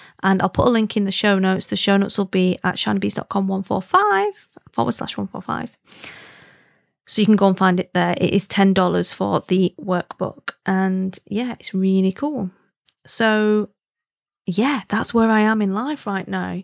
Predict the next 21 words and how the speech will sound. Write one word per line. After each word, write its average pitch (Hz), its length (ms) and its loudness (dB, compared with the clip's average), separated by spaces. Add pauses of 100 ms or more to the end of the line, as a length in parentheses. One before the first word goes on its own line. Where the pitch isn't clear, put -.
(340)
A 185 80 2
major 208 380 6
life 214 360 2
audit 233 640 -2
is 196 200 0
occurring. - 840 -6 (1800)
Head 254 200 2
over 311 260 0
to 269 560 0 (560)
all 208 140 2
the 208 100 -2
socials. 196 500 -2
Let 220 120 0
me 220 100 4
know 208 200 4
if 202 140 -4
you're 202 200 0
in, 196 420 2 (800)
in 320 160 6
this 247 160 4
place 185 500 -6